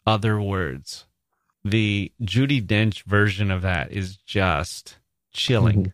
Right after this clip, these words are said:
Speaker 1: I mean, I just have goosebumps even just remembering it.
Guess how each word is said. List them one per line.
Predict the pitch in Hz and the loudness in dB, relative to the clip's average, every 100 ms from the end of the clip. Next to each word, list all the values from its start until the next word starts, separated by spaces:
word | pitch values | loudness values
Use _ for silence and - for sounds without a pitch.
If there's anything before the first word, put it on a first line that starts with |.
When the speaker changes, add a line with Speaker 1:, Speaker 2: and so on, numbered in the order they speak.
| - | -6
Speaker 1:
I | 104 | -2
mean, | 95 | -2
I | 98 | -2
just | 110 113 | -2 0
have | 110 90 98 _ - | 0 -2 -6 _ 0
goosebumps | 123 - - 78 73 - | 0 0 -4 -6 -6 -6
even | 117 98 90 | -4 -2 -2
just | 92 - - _ 95 | -4 -6 -12 _ -6
remembering | 101 101 98 104 92 87 85 | -2 2 4 4 2 0 -2
it. | 69 | -6